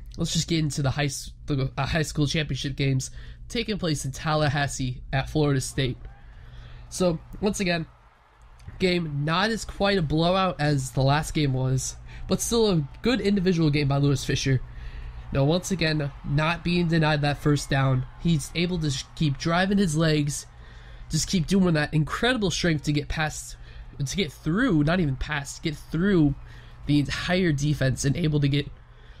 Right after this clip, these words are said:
easy yards. It's just incredible what he can do.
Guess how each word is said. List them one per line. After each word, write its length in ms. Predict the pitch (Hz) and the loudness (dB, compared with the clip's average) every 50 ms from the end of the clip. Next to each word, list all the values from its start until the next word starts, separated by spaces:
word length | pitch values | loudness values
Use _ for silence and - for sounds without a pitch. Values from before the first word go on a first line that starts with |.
| - - | -12 -2
easy 300 | - 175 180 156 139 151 | 2 4 4 4 4 4
yards. 600 | 151 147 143 135 127 127 127 - - - - - - - - - - | 4 4 2 2 0 -2 -4 -4 -6 -8 -8 -10 -14 -16 -8 -2 0
It's 220 | 151 147 139 - | 2 2 2 2
just 380 | - 156 143 - - - - - | 0 0 -2 -2 -4 -6 -4 0
incredible 640 | 143 151 147 - - - 220 240 233 180 156 147 | 2 2 2 2 0 0 0 0 2 2 0 2
what 180 | 135 143 147 131 | 2 0 0 2
he 120 | 160 147 | 2 2
can 140 | 139 143 135 | 4 4 2
do. 180 | 131 131 127 | 2 2 0